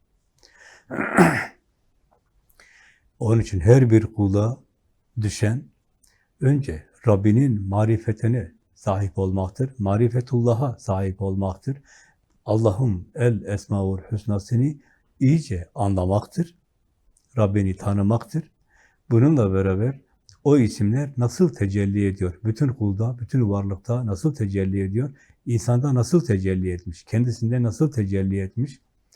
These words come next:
Olaylarda, meselelerde bu isimleri nasıl tecelli ediyor? Nasıl efale dönüşüyor?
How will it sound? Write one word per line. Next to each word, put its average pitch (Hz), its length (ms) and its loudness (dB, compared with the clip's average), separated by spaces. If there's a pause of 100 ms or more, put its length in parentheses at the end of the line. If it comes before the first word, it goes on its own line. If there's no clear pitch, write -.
(540)
Olaylarda, 107 680 2
meselelerde 107 920 -2 (280)
bu 139 140 6
isimleri 104 460 2
nasıl 170 320 0
tecelli 98 560 0
ediyor? 110 360 -4
Nasıl 135 320 0 (100)
efale 101 500 -2
dönüşüyor? 104 560 0